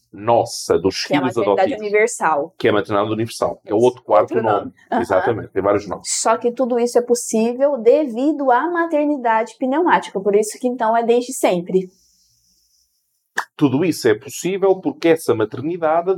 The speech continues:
Speaker 1: vem do Espírito
Speaker 2: Do Espírito
Speaker 1: Santo.
Speaker 2: Santo.
Speaker 1: É obra nela do Espírito Santo.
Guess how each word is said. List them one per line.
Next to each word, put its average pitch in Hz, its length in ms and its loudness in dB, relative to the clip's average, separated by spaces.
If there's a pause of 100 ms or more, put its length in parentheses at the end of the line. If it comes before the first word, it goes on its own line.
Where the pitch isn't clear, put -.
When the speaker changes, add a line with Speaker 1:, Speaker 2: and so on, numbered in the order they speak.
(140)
Speaker 1:
vem 151 260 0
do 170 80 -2
Espírito - 360 0
Speaker 2:
Do - 20 -2
Espírito 208 460 -2
Speaker 1:
Santo. - 20 -16
Speaker 2:
Santo. - 260 -14
Speaker 1:
É 104 240 2
obra 135 480 0
nela 113 1080 0
do 104 240 2
Espírito 92 640 0
Santo. - 460 -2